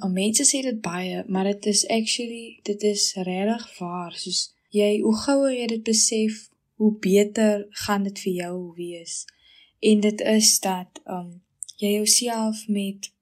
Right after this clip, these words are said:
positiewe mense moet omring. Nie net positiewe mense nie, soos net met, net met positiwiteit oor die algemeen. Want dit gaan, dit gaan vir jou regtig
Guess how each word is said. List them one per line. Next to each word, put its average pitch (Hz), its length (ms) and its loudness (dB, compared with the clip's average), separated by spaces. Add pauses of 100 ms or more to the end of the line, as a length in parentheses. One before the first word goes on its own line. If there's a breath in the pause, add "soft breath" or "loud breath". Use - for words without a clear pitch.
positiewe 220 640 -2
mense 175 540 -4
moet 175 340 -14
omring. 170 580 -12
Nie 269 180 4
net 220 260 6
positiewe 220 520 0
mense 180 460 -6
nie, 175 380 -14 (140)
soos - 340 -4
net 240 220 -4
met, 226 320 -2
net 269 260 4
met 247 220 2
positiwiteit 220 880 0
oor 208 120 2
die 196 160 -4
algemeen. 175 680 -6 (680 loud breath)
Want 196 260 0
dit 202 180 -2
gaan, 214 480 0
dit 208 180 -6
gaan 208 280 -2
vir 202 140 -2
jou 190 360 -2
regtig 185 500 -2